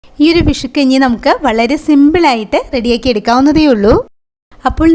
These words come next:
നമുക്ക് വളരെ രുചികരമായിട്ടുള്ള ഈ ഒരു വിഷുക്കഞ്ഞി എങ്ങനെയാണ് തയ്യാറാക്കി എടുക്കുന്നതെന്ന് കണ്ടു നോക്കാം. അതിനു വേണ്ടിയിട്ട് ഒരു കപ്പ് ഉണക്കലരി ഈ ഒരു ബൗളിലേക്ക് ഇട്ട് കൊടുക്കുന്നുണ്ട്.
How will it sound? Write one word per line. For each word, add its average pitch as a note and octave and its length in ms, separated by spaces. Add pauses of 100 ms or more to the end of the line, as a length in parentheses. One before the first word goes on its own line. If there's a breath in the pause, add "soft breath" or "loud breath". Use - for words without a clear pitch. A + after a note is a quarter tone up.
നമുക്ക് D4+ 300 (160)
വളരെ A#3+ 400 (100)
രുചികരമായിട്ടുള്ള B3+ 920 (160)
ഈ A#3 120
ഒരു A#3+ 180
വിഷുക്കഞ്ഞി C#4 520 (260)
എങ്ങനെയാണ് D#4 420
തയ്യാറാക്കി G#3+ 420
എടുക്കുന്നതെന്ന് A3 540 (180)
കണ്ടു A3 300
നോക്കാം. A3+ 360 (840)
അതിനു C#4+ 280
വേണ്ടിയിട്ട് C#4+ 460 (280)
ഒരു E4 220
കപ്പ് A3+ 320 (280)
ഉണക്കലരി A#3+ 600 (160)
ഈ A3+ 120
ഒരു G#3+ 180
ബൗളിലേക്ക് G#3 580 (160)
ഇട്ട് G#3+ 140
കൊടുക്കുന്നുണ്ട്. B3+ 560